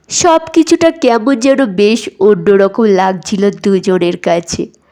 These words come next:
এমনভাবে তাদের হঠাৎ আলাপ হয়ে যাওয়া, এভাবে এক রাত্রি ট্রেনে কাটানো,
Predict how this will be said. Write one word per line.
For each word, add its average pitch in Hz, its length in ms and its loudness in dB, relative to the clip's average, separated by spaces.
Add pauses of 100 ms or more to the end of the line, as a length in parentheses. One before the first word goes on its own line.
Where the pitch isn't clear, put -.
(440)
এমনভাবে 202 680 0
তাদের 202 380 0
হঠাৎ 202 540 -2 (140)
আলাপ 196 440 0
হয়ে 208 200 4
যাওয়া, 196 420 0 (460)
এভাবে 254 540 2 (100)
এক 214 280 0
রাত্রি 208 400 -2
ট্রেনে 202 520 0
কাটানো, 196 680 0